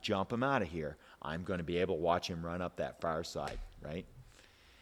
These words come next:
I follow him down the bank with my eyes. And there's a few low branches.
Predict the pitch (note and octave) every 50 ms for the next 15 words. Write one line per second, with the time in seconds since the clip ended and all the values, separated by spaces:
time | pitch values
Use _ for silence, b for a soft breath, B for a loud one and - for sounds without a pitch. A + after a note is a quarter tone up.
0 | B - - D2+ D2+ - - F2 F2+ G2 A#2 C3 C#3 C3 A#2 G2+ F#2+ F#2+ G2 G2+
1 | G2 - F#2 E2+ E2+ F2 - F2+ D#2 D#2 D2+ D2 D2 - - D#2+ D#2+ C#2+ B1 A#1+
2 | - - - - - - - _ _ _ _ _ _ _ _ _ _ _ _ _
3 | _ _ - D2 D2+ E2 D#2+ F2+ E2 - - G2 G2 F2+ F#2 F#2 F2+ E2 D2 F2+
4 | F2 F2 E2+ D#2 - - C#2 - - -